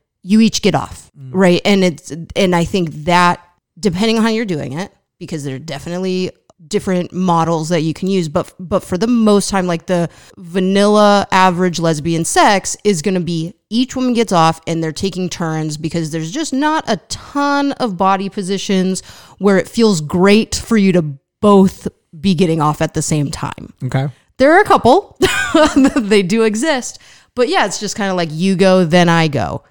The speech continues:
Speaker 1: But also for women, we can recover. So then you go again and then I go again. And so
Speaker 2: That's
Speaker 1: it
Speaker 2: pretty
Speaker 1: can,
Speaker 2: nice.
Speaker 1: it can last hours,
Speaker 2: Yeah.
Speaker 1: really. You know, it can go as fast as, you know, fifteen minutes if you want.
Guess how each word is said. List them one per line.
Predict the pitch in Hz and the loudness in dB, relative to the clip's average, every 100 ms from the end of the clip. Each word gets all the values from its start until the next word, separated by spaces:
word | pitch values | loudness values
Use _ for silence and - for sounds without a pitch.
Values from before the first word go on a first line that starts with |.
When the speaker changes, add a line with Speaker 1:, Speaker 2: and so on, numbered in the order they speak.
| _ _ - | _ _ -6
Speaker 1:
But | 175 | 2
also | 294 359 247 202 | 2 2 2 0
for | - 185 | 0 0
women, | 233 330 233 180 170 - _ _ - | 2 2 2 0 -2 -8 _ _ 0
we | 277 | 0
can | - 254 | 2 0
recover. | 208 - 277 170 131 - _ - | -2 0 0 0 -4 -10 _ -18
So | - 262 | -6 -2
then | 214 196 | -2 2
you | 226 | 4
go | 220 226 | 6 6
again | 208 202 | 4 2
and | 185 175 | 0 -2
then | 170 | 0
I | 196 | 2
go | 196 175 | 4 2
again. | 147 147 80 95 - _ _ _ | 0 -4 -8 -10 -14 _ _ _
And | 220 214 | 0 2
so | 240 208 | 4 4
Speaker 2:
That's | |
Speaker 1:
it | 202 | 6
Speaker 2:
pretty | 160 233 | 4 4
Speaker 1:
can, | |
Speaker 2:
nice. | 139 127 | 2 2
Speaker 1:
it | 240 | 2
can | - 262 226 196 | 4 4 4 4
last | 226 247 233 202 - - - - _ _ _ - | 4 6 4 4 0 -8 -10 -16 _ _ _ -4
hours, | 180 240 196 - - - | 2 4 4 2 -8 -6
Speaker 2:
Yeah. | 131 127 | -4 -2
Speaker 1:
really. | 185 226 254 175 131 | 2 6 6 4 0
You | 147 202 208 | -2 0 2
know, | 196 | 4
it | 196 | 2
can | 208 202 | 0 0
go | 202 190 | 2 2
as | 170 | 0
fast | 208 185 175 - | 0 0 0 -4
as, | 170 151 - - _ | -6 -8 -12 -20 _
you | 170 151 | -10 -6
know, | 139 | -6
fifteen | - 170 - - 170 156 | -4 -4 -4 -4 -4 -2
minutes | 156 185 208 | -2 -4 -4
if | 190 185 | -4 0
you | 180 | 0
want. | 165 175 220 | 2 2 0